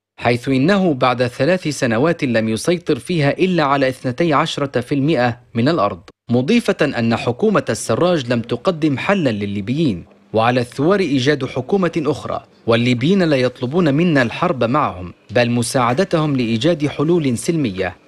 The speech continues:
هذا ما قالته السفيرة الأمريكية، وهو ما ينكره مجرم الحرب حفتر وأتباع البرلمان المنحل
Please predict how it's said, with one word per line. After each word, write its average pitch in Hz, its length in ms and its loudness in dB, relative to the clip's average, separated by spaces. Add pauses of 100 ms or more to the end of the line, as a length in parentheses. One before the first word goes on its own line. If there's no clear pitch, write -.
هذا 170 400 2
ما 107 140 -2
قالته 127 440 -2
السفيرة 143 520 -2
الأمريكية، 104 720 -2 (240)
وهو 190 360 4
ما 143 140 0
ينكره 147 600 0
مجرم 165 420 2
الحرب 143 400 -2
حفتر 127 440 -4
وأتباع 123 560 0
البرلمان 127 580 0
المنحل 113 560 -2